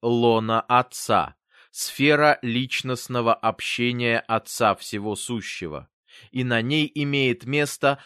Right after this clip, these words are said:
особое выражение Его божественности. Божеград есть божественное место встречи настройщиков мысли, но это также дом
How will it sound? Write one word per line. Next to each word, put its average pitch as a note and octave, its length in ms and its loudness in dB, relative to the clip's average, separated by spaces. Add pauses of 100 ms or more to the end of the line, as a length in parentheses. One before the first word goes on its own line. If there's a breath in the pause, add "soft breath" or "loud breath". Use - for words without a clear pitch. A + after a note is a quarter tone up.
особое D#3+ 720 4
выражение A#2 840 0
Его G2 380 -4
божественности. D#2+ 1200 -8 (880 soft breath)
Божеград A#2+ 880 2 (220 soft breath)
есть D#3 420 4
божественное C#3+ 1040 2
место B2+ 440 -2
встречи B2 680 -4
настройщиков A2+ 1000 -6
мысли, - 580 -10 (360 loud breath)
но C3+ 240 2
это F3 280 4
также D#3 580 2 (160 loud breath)
дом D3 520 4